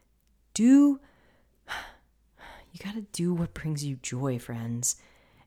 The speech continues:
And whatever your heart desires is so important. Um,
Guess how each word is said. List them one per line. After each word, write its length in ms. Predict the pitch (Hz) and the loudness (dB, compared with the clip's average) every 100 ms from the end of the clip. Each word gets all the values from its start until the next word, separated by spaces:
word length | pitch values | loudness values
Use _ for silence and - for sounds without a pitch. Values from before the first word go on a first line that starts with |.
| _ - | _ -6
And 460 | 147 151 147 - - _ | -2 -2 -2 -4 -8 _
whatever 420 | 160 165 170 202 | -6 -2 0 2
your 160 | 247 226 | 4 2
heart 240 | 170 156 | 0 -6
desires 580 | - 135 123 123 123 - - | -2 -2 -2 -6 -6 -6 -2
is 100 | 151 | 2
so 320 | - 147 143 | 2 0 -2
important. 460 | 143 131 120 - - _ - _ _ _ - | -4 -6 -6 -8 -12 _ -20 _ _ _ -10
Um, 440 | 147 139 139 143 | -6 -2 -2 -4